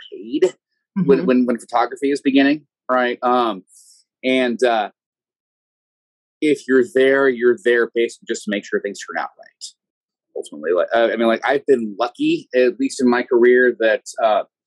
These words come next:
Speaker 1: on the films I've worked on, I have befriended people in, in the accounts department, right? So I got paid pretty well on time, you know. Um, but there are guys who worked on, I know, I know who've worked on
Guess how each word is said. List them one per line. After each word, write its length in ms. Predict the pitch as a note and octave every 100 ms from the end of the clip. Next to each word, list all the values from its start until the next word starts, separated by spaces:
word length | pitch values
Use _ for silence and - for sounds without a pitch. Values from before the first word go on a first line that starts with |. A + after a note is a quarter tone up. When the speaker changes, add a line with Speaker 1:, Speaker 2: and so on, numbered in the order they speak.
| _ _ _ _ _ _ _ _ _ _ _ C3+
Speaker 1:
on 180 | C3
the 80 | B2
films 440 | A#2+ C3 B2+ B2 A2+
I've 160 | G#2+ G2
worked 280 | G2 B2 B2 -
on, 440 | A#2+ A#2 A#2 A#2 -
I 140 | G#2 A2
have 180 | A2 G#2+
befriended 500 | - - A#2+ A#2+ A2+ G2 _
people 340 | G#2+ G#2+ G#2+ -
in, 200 | G#2 G#2
in 120 | G#2+ G#2
the 100 | G2
accounts 380 | F#2+ G#2+ A#2+ -
department, 480 | - D#3+ F3+ F#3 - - - -
right? 320 | C#3+ C#3+ C#3+ C3
So 180 | C3
I 60 | A#2
got 160 | B2 B2 -
paid 180 | B2 A#2+ - -
pretty 280 | B2 A#2+ A2+
well 260 | A2+ A2+ A2
on 220 | G#2+ A2
time, 400 | - G#2 A2 - _ _ _ _ _ _ _ _
you 80 | A2+
know. 260 | A2+ A2+ A2+
Um, 380 | A#2+ A#2 A#2 A2
but 120 | - -
there 200 | B2 B2
are 140 | A#2+
guys 340 | A#2 A2+ A#2+ A#2+
who 60 | B2+
worked 200 | B2+ B2+ C3
on, 120 | A#2+ A2+
I 60 |
know, 160 | A#2 A2+
I 100 | A2+
know 160 | A#2 A#2
who've 180 | B2
worked 180 | B2 C3+
on 120 | C#3